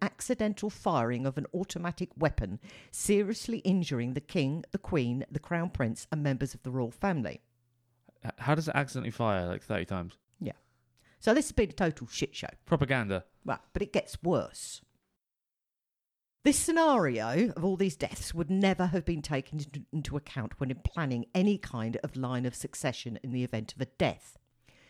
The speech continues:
Speaker 1: So what happened was that although the Crown Prince had killed the King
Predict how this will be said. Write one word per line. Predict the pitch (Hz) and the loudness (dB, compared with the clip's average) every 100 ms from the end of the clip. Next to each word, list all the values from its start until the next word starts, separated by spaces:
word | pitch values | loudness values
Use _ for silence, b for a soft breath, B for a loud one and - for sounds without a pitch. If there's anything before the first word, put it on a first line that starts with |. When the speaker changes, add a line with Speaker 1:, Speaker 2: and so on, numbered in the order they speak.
| b | b
Speaker 1:
So | - | 2
what | 214 277 | 4 4
happened | - - 196 - 110 95 - - _ - | 0 -4 -4 0 -2 -2 -8 -14 _ -8
was | 139 107 120 | -2 -2 -2
that | - 165 | -2 -2
although | 160 160 202 262 | 0 2 4 4
the | 302 | 0
Crown | - - 254 247 240 - | -6 -4 0 2 0 -2
Prince | - 175 - - | 0 0 0 -4
had | 160 | -4
killed | - 165 151 | 0 -2 -2
the | 147 | -6
King | - - 233 156 - | -10 -2 0 0 -4